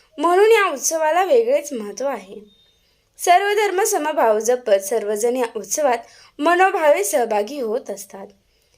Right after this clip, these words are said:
सार्वजनिक सण उत्सवात महापुरुषांच्या थोर विचारांचे अनुकरण आजही होत आहे. राष्ट्रभावना जोपासणाऱ्या एकीचीही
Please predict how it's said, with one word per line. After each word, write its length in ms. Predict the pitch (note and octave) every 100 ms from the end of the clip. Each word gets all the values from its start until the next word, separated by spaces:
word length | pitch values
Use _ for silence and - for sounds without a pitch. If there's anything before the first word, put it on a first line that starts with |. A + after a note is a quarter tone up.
| _
सार्वजनिक 800 | - E4+ F4+ F#4 F#4+ G4 G#4 -
सण 360 | - F#4+ B3 A3+ -
उत्सवात 540 | B3 - D#4+ A3 A3
महापुरुषांच्या 760 | B3 A#3 A3+ A3+ A3 C4+ D4 D4 D4
थोर 220 | A#3 G#3
विचारांचे 760 | G#3 A3 A#3+ C#4 D4 C4+ G#3+ - _ _ _
अनुकरण 560 | C4+ C#4+ C#4+ D4 B3+ D4+ C4
आजही 440 | A#3 A3 A#3+ D#4
होत 320 | D4 A3 A3+
आहे. 260 | G#3 - - - _ _ - - -
राष्ट्रभावना 720 | D#4 E4+ - A4+ G4 F#4+ F#4+
जोपासणाऱ्या 680 | G4+ D#4+ C4+ D#4 D#4+ D#4+ C4+
एकीचीही 800 | - B3 - B3+ - B3 G#3